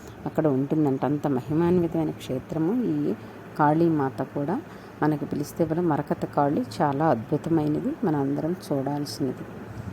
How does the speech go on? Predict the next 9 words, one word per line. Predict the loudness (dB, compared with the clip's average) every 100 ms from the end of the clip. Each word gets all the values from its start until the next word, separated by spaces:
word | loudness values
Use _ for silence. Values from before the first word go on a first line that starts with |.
| -8 -2
అలాగే | 2 2 2 2
మాతాజీ | 2 2 2 0 2 2
మార్చి | 4 2 0 0 2 4
ఎనిమిదిన | 4 2 2 0
రెండు | 0 0
వేల | 2 2
పంతొమ్మిదిలో | 2 0 2 2 2
విజయవాడ | 2 4 6 6 4
కనకదుర్గలో | 2 -2 -2 0 0 0 0 0